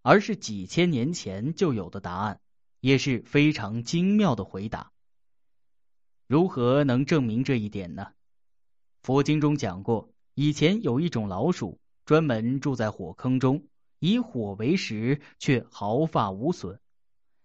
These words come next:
过去还有一种衣服，穿脏了不能用水洗，而是要扔到火里，以熊熊烈火来清除衣服上的污垢，却不会烧坏衣服，因为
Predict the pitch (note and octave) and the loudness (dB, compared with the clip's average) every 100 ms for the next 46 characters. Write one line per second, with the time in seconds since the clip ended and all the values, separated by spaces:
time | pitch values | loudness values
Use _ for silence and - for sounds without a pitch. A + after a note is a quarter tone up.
0 | _ _ _ _ _ _ _ _ C#3 C3 | _ _ _ _ _ _ _ _ 2 2
1 | C3 A#2 A2 G#2+ - C3 G#2+ A#2 G#2+ F2 | 2 0 0 0 2 2 2 -2 -4 -6
2 | A#2 E3 E3 E2 - _ _ - C#3+ D3 | -2 -2 -4 -10 -16 _ _ -4 0 2
3 | D3 D3 C3 E2+ _ G3 E3 B2+ F#3 C#3+ | 2 0 0 -4 _ -2 0 0 0 -4
4 | - G#2 C#3 G#3 - E2 - _ - A#2+ | -6 -2 -2 -2 -4 -12 -18 _ -2 0
5 | C#3 C#3+ A#2+ G#2+ D3 D#3 A2 - F#2+ D#3 | 2 2 0 0 -2 0 -2 -4 -4 -2
6 | C#3+ - _ _ - C#3 C#3+ - D#3+ A3+ | -2 -6 _ _ -2 0 0 0 0 0
7 | A3 B2+ G3+ A3+ C#3+ A2+ G#2 F#2+ F2 - | 0 -2 0 2 0 -2 -6 -8 -10 -14
8 | - A#2 B2 B2 C3+ C#3+ - G2+ A2+ B2+ | -8 0 0 2 0 0 -2 -4 -4 -4
9 | B2 B2 B2 A#2+ G#2+ G2+ F2 G#2 B2 A#2+ | 0 0 0 -2 -4 -6 -6 -6 -4 -4
10 | F#2 _ _ _ _ _ - C#3+ A#2 G#2 | -4 _ _ _ _ _ -4 0 0 -4
11 | A#2 F3 F#3+ A#2 - D#3 E3+ A2 A2 E3 | -4 -2 -2 -2 0 0 0 -2 -2 -2
12 | F3+ G2 - _ _ - C3+ A#2+ | -2 -6 -8 _ _ -2 0 0